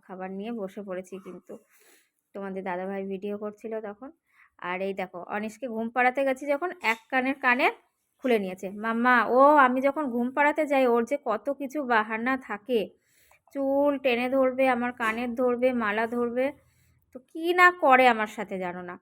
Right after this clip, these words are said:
দুষ্টুমির শেষ নেই ওর, যখনই যা করব। তারপর একটু রেস্ট নিয়ে নেব, তোমাদের সাথে গল্প করে নেব। তা সন্ধ্যাবেলা দেখো এত ঠান্ডা লেগেছে আমার, সব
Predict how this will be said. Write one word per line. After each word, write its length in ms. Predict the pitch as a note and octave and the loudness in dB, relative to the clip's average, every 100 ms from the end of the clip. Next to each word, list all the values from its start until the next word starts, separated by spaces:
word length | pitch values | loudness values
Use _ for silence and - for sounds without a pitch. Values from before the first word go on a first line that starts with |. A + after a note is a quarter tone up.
| _ _ _ - | _ _ _ -14
দুষ্টুমির 760 | A#3 D#4 F4+ - G4+ G4 G#4+ G#4+ | -4 0 0 -2 -2 0 0 -2
শেষ 280 | - C4 B3 - | 0 0 0 -6
নেই 200 | A3+ G3 E3+ | -4 -2 -4
ওর, 140 | F3+ _ _ _ _ _ - | -6 _ _ _ _ _ -4
যখনই 640 | A#3+ A3 - F4 D#4+ G3 G3 _ _ _ _ - | -2 -2 0 0 2 -2 -8 _ _ _ _ -14
যা 180 | G3+ F3 | -4 -4
করব। 260 | F3 E3+ - G#3+ _ | -4 -12 -14 -20 _
তারপর 300 | A#3+ A#3 B3+ C4 | -8 -6 -4 -6
একটু 220 | C4 - | -6 -8
রেস্ট 300 | A#3+ A#3 A#3 B3+ | -4 -2 -4 -8
নিয়ে 140 | B3 | -6
নেব, 180 | A#3+ A#3 D#4+ | -4 -4 -4
তোমাদের 340 | C#4+ G#3+ G#3+ | -6 -10 -10
সাথে 200 | A3+ A#3 A3 | -10 -8 -2
গল্প 260 | G#3 G#3+ B3+ | -2 -2 -2
করে 200 | C4+ C4+ | 0 0
নেব। 180 | C#4 C#4+ F4+ - _ _ _ _ _ _ - | 0 -2 -4 -6 _ _ _ _ _ _ -8
তা 100 | E3 - _ _ | -8 -8 _ _
সন্ধ্যাবেলা 680 | G#3+ G#3 A3 A#3+ A#3+ A#3+ D#4+ G4 F3+ | -10 -4 0 2 4 6 6 4 -2
দেখো 440 | E3 - - A3 G#3 F#3+ | -8 -10 -8 -4 -2 -2
এত 240 | D#3+ D#3 - B3 | -2 -4 -6 -8
ঠান্ডা 360 | - F#3+ F#3 A3+ | -8 -12 -6 0
লেগেছে 440 | A3+ F#3 F#3+ - B3 | 0 0 -6 -8 -6
আমার, 400 | G#3+ G#3 F#3+ A#3+ - _ _ | -4 -4 -4 -4 -10 _ _
সব 260 | - F#3+ | -8 -6